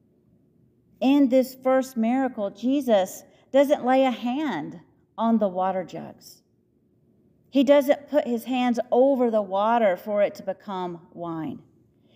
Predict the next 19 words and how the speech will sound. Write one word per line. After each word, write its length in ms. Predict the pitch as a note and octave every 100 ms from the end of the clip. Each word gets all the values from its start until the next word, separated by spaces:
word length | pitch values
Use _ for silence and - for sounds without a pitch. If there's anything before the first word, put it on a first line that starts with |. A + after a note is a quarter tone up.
| _
He 140 | - C4+
doesn't 420 | C#4+ C4+ C4+ G#3
dip 220 | C4 C4+
a 80 | B3
finger 500 | B3 B3+ C4+ B3 A3+
in 380 | G#3 A#3 A3 F3
to 120 | -
stir 460 | F#3+ - B3 A#3+ A#3
the 100 | G#3
water. 580 | F#3 F#3+ G#3+ F#3 - - _ _ _ _ - _ _ _ _ _ _ _ _ _ _ _ -
But 160 | F3+ F#3+
what 240 | A#3+ C#4
he 160 | C4 A3
does 960 | E3+ A3+ D#4+ F#3+ - - - - - _ _ _ _ -
is 220 | G#3 G3 -
give 600 | B3 C4 C4 C4 B3 - _ _
direction 1000 | G#3 G3 G#3 A#3+ A#3+ - F#3 D#3+ D#3+ D#3+ - _ _ _ _
to 260 | - F#3+ D#3+ -
others. 600 | F3+ F3+ D3+ - - -